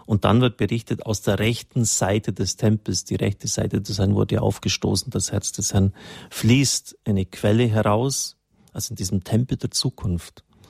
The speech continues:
der in die Araba hinabströmt, in das salzige, in das bittere Land. Und überall, wo dieser Strom hinkommt, blüht Leben auf. Links und rechts wachsen Bäume.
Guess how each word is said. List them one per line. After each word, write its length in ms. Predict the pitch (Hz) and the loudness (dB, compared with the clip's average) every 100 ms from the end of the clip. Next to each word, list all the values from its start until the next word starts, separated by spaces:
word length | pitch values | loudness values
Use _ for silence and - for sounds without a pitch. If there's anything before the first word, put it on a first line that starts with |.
| - - - - _ - | -20 -20 -20 -20 _ 2
der 160 | 110 | 4
in 100 | 110 | 4
die 120 | 107 | 2
Araba 460 | - 107 131 110 117 | 2 2 2 2 0
hinabströmt, 920 | 113 104 104 - - 110 110 107 - _ _ _ _ | 0 -2 -2 -6 -8 -2 0 -2 -6 _ _ _ _
in 120 | 104 | -4
das 400 | 98 92 - - _ _ - | -2 0 -2 -4 _ _ -6
salzige, 640 | - 92 104 - 113 - | -2 0 0 0 -2 -2
in 60 | 98 | -2
das 220 | 95 - | -2 -4
bittere 440 | _ - - 120 | _ -4 0 0
Land. 440 | 98 92 110 113 - - _ | 2 2 0 -2 -10 -20 _
Und 160 | 117 117 | -2 2
überall, 380 | 143 - 120 | 4 4 4
wo 80 | 113 | 2
dieser 260 | 104 107 104 | -2 -2 -2
Strom 500 | - - 104 110 110 | -4 -4 0 2 2
hinkommt, 680 | 101 120 - 113 107 - - _ _ _ _ _ _ _ | 0 -2 0 0 0 0 -12 _ _ _ _ _ _ _
blüht 360 | - 104 113 - | 0 0 0 0
Leben 360 | 101 113 110 | 0 2 0
auf. 360 | - 107 98 - | -4 -6 -8 -8
Links 320 | - 110 - | -2 0 0
und 180 | - - | -2 0
rechts 420 | 104 101 - - - - - - _ _ | 0 -2 -4 -6 -8 -20 -20 -20 _ _
wachsen 440 | 101 101 - 101 | -4 -2 0 2
Bäume. 480 | 87 101 113 117 113 | 4 4 6 4 2